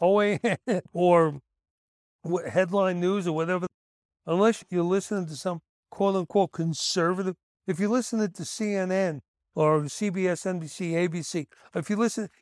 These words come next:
you're not hearing anything about John Durham's reporting and what's going on. They're not talking about it. Is it against, uh, Michael Sussman, Mark Elias? You don't know those names, and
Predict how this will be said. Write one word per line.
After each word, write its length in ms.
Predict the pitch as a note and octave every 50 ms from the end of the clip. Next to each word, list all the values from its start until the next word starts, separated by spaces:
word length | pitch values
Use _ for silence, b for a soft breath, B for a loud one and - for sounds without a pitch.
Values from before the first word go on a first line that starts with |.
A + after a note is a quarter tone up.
| _
you're 100 | - B3+
not 200 | D#4 D#4+ D4 G#3+
hearing 400 | F3+ A3 C4 C4+ B3+ A#3+ A3+ A3
anything 640 | B3 C#4 E4 E4 C4+ - - - C3 A2+ G#2+ G2+ G2 _ _ _ _ _ _
about 400 | - F3 D#3 G3 F#3+ F#3 F3 E3 - _ _ _ _ _ -
John 400 | C3 - G#3 G#3 G#3+ G#3+ F#3+ D#3+
Durham's 640 | B2+ C#3+ F#3 G#3+ A#3 A3 F3+ D#3 D3 C#3 - - - _ _ _ _ _ _ _
reporting 840 | - E3+ F3 E3 - - - G3+ G#3+ A#3 B3+ G#3+ D#3 C3+ B2+ C3 C#3+ _ _ _ _ _ _
and 180 | - E3 E3+ F3+
what's 220 | F#3 F3+ - -
going 340 | - - F#3+ F#3 F#3 F3 D#3+
on. 380 | D#3+ F3+ A3 B3+ A3 C3+ G2+ - _ _ _ _
They're 120 | G3+ A#3 C#4
not 220 | D4+ C#4 G#3 -
talking 420 | - - A3+ C4 D4 - E4+ D4+
about 320 | C4 E3+ D#3 D3+ B2 A2 A#2
it. 60 | A#2 _ _ _ _ _ _ _ _ _ _ _ _ _ - _
Is 180 | - D#3 D3 D3
it 180 | D#3+ D3 C#3+ C#3+ -
against, 640 | C#3+ D3 D3 D3 B2+ E3 D#3+ D3+ C#3+ - - - -
uh, 80 | D3+ C#3
Michael 420 | C#3 D3 E3 F3+ F#3 - E3+ D#3
Sussman, 680 | - - - F3 E3+ F3 - - - A3+ A3 A3 A3+ -
Mark 300 | D3+ E3 F#3 G3 G3+ -
Elias? 680 | F#3+ F3 E3 D#3+ D#3+ F3+ G3 G#3 G#3 A3+ A3 - - - _ _ _ _ _
You 120 | F#3+ A3+
don't 240 | B3+ C4+ B3 G#3+ F#3+
know 180 | F#3 F#3+ A3
those 300 | A#3+ B3+ A#3+ A3 F#3+ E3
names, 360 | F3 G3 G3 F#3+ G3 G3 E3+ D#3
and 200 | E3+ E3 D#3+